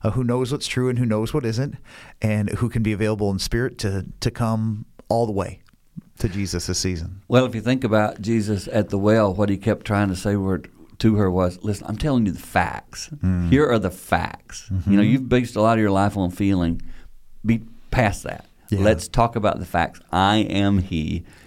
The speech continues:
Speaker 1: Right.
Speaker 2: You have redemption. You have hope, et cetera"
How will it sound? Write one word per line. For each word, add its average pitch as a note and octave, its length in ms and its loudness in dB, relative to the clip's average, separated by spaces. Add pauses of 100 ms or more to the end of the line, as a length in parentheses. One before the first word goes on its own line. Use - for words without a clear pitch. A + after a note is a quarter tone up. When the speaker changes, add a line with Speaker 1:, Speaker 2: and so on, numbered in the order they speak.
Speaker 1:
Right. F2+ 180 2
Speaker 2:
You A2+ 340 6
have A2 340 2
redemption. G2+ 800 0
You G2+ 240 6
have A2+ 280 2
hope, G2 340 0
et - 120 -12
cetera" D#2 380 -4